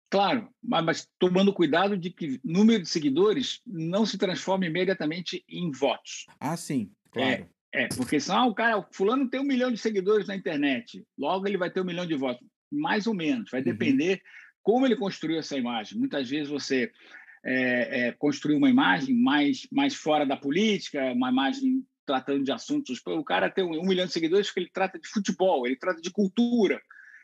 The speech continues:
Speaker 1: Ele não tá diretamente envolvido em política. De repente, uma hora pra outra, ele vira candidato. Eu não sei qual é o efeito disso naqueles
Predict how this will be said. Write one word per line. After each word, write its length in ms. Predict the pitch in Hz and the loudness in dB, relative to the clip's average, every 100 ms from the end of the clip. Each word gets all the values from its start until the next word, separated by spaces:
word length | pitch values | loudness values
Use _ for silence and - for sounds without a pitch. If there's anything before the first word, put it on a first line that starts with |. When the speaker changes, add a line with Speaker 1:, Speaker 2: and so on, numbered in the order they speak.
| - | -2
Speaker 1:
Ele 140 | 202 | 2
não 100 | 226 | 2
tá 120 | 196 254 | 4 4
diretamente 460 | 240 226 214 208 | 4 2 -2 0
envolvido 320 | 202 185 190 | 0 0 0
em 60 | 196 | -4
política. 440 | 190 190 175 - | -2 -2 -4 -2
De 80 | 160 | 0
repente, 320 | 185 196 220 | 0 -2 -6
uma 100 | 202 | 0
hora 120 | 208 208 | 2 2
pra 100 | 190 | 0
outra, 180 | 175 | 0
ele 60 | 165 | -2
vira 220 | 156 165 | -2 -4
candidato. 640 | 151 156 131 170 202 - 107 _ - - - | -4 -8 -2 0 0 -2 -14 _ -12 -12 -8
Eu 60 | |
não 80 | 330 | -6
sei 180 | - 285 233 | -4 -6 -2
qual 180 | 226 220 | 0 4
é 40 | |
o 60 | 214 | 2
efeito 380 | 190 190 185 139 | 2 -2 -4 -6
disso 220 | 165 170 | -10 -10
naqueles 320 | 190 175 180 | -10 -8 -8